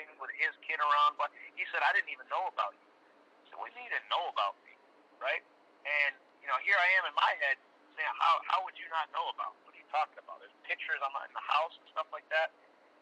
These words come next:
You know, like, you didn't, there, this never crossed your mind." Um, so as I started kinda questioning him, he started getting a little upset, and he, like, he changes his whole posture. You know, he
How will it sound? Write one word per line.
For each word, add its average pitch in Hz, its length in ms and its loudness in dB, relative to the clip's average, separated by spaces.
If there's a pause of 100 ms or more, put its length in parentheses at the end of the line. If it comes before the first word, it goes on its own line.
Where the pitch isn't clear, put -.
(120)
You 143 80 -8
know, 156 160 0
like, - 160 -4
you 143 80 -12
didn't, 143 240 -10
there, 127 240 -8
this 135 160 -18
never 156 240 0
crossed 160 320 0
your - 160 -8
mind." 151 280 2 (600)
Um, 139 240 4 (1120)
so 185 320 -2 (640)
as 196 160 4
I 202 160 4
started 214 320 0
kinda 190 160 -6 (100)
questioning 175 560 -8
him, 143 240 -4
he - 160 -20
started - 320 -4
getting - 140 -6
a - 80 -8
little 277 180 -2
upset, - 480 -4
and 127 160 -8
he, 175 160 -12
like, 160 240 -2
he - 160 -20
changes 160 320 -6
his 143 80 -12
whole 143 240 -6
posture. 170 400 0
You 110 160 -12
know, 135 80 -10
he 151 80 -12